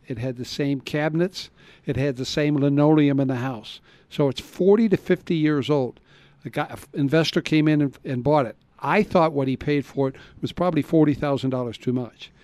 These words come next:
He went in and did massive work on the inside, never touched the yard. Even in winter, he's not selling it because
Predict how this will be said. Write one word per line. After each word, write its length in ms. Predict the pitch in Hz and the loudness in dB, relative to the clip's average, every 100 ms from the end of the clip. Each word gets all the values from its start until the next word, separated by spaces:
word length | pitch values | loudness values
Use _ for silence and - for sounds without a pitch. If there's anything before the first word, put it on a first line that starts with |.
| _ _ _ _ - | _ _ _ _ -10
He 200 | - 196 | 2 4
went 200 | 208 185 | 6 6
in 160 | 180 160 | 6 4
and 100 | 135 | 4
did 240 | 131 131 147 | 0 0 -4
massive 680 | 131 135 170 190 - 185 | -2 2 2 2 2 2
work 260 | 147 165 160 | 4 2 2
on 100 | 147 | 0
the 120 | 139 | 2
inside, 520 | 143 135 - 143 123 - _ _ | 0 0 0 0 -2 -8 _ _
never 180 | 160 170 | -2 -2
touched 380 | - 165 - - | -2 -4 -4 -4
the 80 | |
yard. 400 | 135 135 120 95 _ | 0 0 -2 -8 _
Even 280 | - 143 156 | -2 2 4
in 220 | 160 151 | 2 4
winter, 520 | 156 202 - 143 107 - _ _ _ _ _ | 4 2 2 0 0 -4 _ _ _ _ _
he's 260 | - 135 139 | -2 -2 0
not 260 | 151 131 | -2 -2
selling 380 | - 175 180 147 | -2 2 2 0
it 200 | 117 - | -4 -8
because 480 | 135 - 139 117 | -10 -6 -6 -6